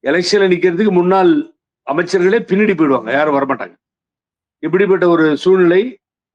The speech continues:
பழனிசாமியை ஏற்படுத்திக்கிட்டது. ஆகவே இந்த மாதிரி ஒரு சூழ்நிலை ஏற்பட்ட பின்னால் அவர் மாவட்ட செயலாளர் கூட்டம் நடத்தினா என்ன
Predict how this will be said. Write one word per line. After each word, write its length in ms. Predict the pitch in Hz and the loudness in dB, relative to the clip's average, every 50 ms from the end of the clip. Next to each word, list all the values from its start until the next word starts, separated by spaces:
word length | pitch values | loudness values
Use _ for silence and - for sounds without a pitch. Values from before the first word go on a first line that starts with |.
| _ _ _ _ _ _ _ _ | _ _ _ _ _ _ _ _
பழனிசாமியை 640 | 147 165 180 190 185 - 185 175 170 175 180 180 | -2 0 0 0 0 0 -2 0 2 2 4 4
ஏற்படுத்திக்கிட்டது. 800 | 170 165 151 139 156 151 131 123 139 131 120 127 110 110 - _ _ _ _ _ _ _ _ _ _ _ _ _ _ | 2 2 0 -2 -6 -6 -2 -2 -2 -2 -2 -6 -10 -12 -12 _ _ _ _ _ _ _ _ _ _ _ _ _ _
ஆகவே 580 | - 160 170 185 196 208 220 220 214 208 190 | -4 -2 0 0 2 2 2 4 4 4 4
இந்த 220 | 185 180 185 202 202 | 4 4 2 0 0
மாதிரி 220 | 196 220 233 226 | 0 0 2 2
ஒரு 220 | 214 208 190 185 170 | 4 4 4 2 2
சூழ்நிலை 400 | - 180 185 190 196 190 180 170 | 2 0 2 2 4 2 4 2
ஏற்பட்ட 320 | 170 170 156 160 151 156 | 2 2 0 -2 -4 -4
பின்னால் 600 | 123 - 143 143 143 139 135 135 131 131 127 _ _ _ _ _ _ _ _ _ _ _ _ _ | -2 -2 -2 0 0 0 0 -2 -2 -4 -10 _ _ _ _ _ _ _ _ _ _ _ _ _
அவர் 240 | _ 120 135 143 139 | _ -2 -2 0 0
மாவட்ட 480 | 131 135 139 151 165 175 170 170 170 160 | 0 0 0 0 0 0 0 -2 -4 -2
செயலாளர் 340 | 156 160 156 156 156 151 135 | -2 -2 0 0 0 -2 -2
கூட்டம் 240 | 135 147 143 147 | -4 -4 -2 0
நடத்தினா 380 | 143 143 147 135 135 139 143 143 | 0 0 -2 -2 -2 -2 0 0
என்ன 560 | 139 135 131 135 135 139 139 143 175 160 - | -2 -2 -2 -2 -2 -2 -2 -4 -4 -8 -10